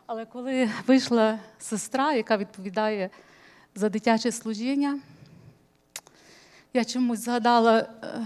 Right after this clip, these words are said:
служіння, яке я несла в Україні і займалася з дітками. І я хочу від імені всієї церкви подякувати нашим вчителям,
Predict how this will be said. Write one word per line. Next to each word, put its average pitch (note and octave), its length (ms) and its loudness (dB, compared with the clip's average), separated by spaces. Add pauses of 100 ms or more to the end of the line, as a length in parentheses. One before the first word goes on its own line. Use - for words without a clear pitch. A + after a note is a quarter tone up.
(400)
служіння, A#3 460 0
яке A3+ 260 0
я A3 140 2
несла G3+ 420 -2 (400)
в G#3 60 0
Україні A#3+ 640 6
і A3 120 -2
займалася G#3+ 560 2
з F3+ 40 -8
дітками. F#3 580 -6 (1900)
І B3+ 340 4 (240)
я B3+ 160 8
хочу C4+ 440 4
від B3 400 6
імені C#4 480 8
всієї C4+ 380 4
церкви C4 460 8
подякувати A#3+ 800 6
нашим A#3 340 2
вчителям, G#3+ 680 2